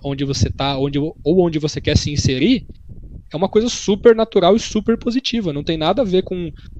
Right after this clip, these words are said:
se aproveitar, puxar saco, nada do tipo.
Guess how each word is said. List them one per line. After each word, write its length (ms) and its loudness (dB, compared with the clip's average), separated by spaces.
se 120 6
aproveitar, 760 2
puxar 360 0
saco, 360 0
nada 100 -4
do 80 -8
tipo. 260 -8